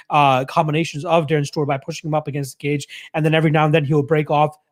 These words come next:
get his combinations off, and one of those combinations landed clean enough to actually hurt Darren Stewart and, uh, uh, you know, and then ultimately start that finishing sequence where he ended that,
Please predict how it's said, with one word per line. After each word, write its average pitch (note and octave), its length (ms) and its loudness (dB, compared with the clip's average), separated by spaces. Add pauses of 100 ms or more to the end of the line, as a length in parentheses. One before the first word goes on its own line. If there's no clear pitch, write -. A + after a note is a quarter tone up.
(100)
get D#3 120 -2
his D#3+ 120 -2
combinations D3 540 -2
off, D3 180 2
and C#3+ 80 -2
one D#3 80 0
of D3+ 60 -4
those D3 120 -4
combinations D3 540 -4
landed C#3 240 -4
clean G3 260 -2
enough D3 380 0 (320)
to E3+ 140 2
actually D3 280 0
hurt D3+ 200 4
Darren C#3+ 200 2
Stewart D3 280 0
and, C#3 320 -2
uh, B2+ 260 0 (300)
uh, C3 240 0
you D3+ 80 0
know, D3 100 2
and C#3 140 0
then D3 80 2
ultimately C#3 480 0
start C#3+ 220 -2
that C#3 140 -2
finishing D3 320 -4
sequence C3+ 400 -8
where C#3+ 100 0
he C#3 100 0
ended C3 220 -4
that, B2 200 -2